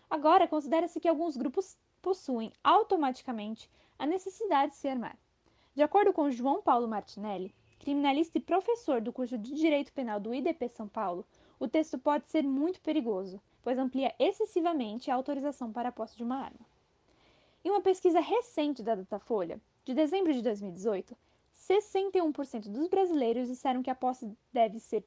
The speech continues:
proibida, pois representa uma real ameaça à vida das outras pessoas.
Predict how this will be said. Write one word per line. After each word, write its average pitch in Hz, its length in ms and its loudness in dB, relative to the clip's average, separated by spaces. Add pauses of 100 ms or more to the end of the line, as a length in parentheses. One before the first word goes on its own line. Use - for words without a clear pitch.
proibida, 262 640 2
pois - 200 -10
representa 254 440 -2
uma 254 120 0
real 247 360 0
ameaça 277 520 0
à 254 40 -4
vida 220 360 -6
das 214 160 -10
outras 208 320 -14
pessoas. - 580 -14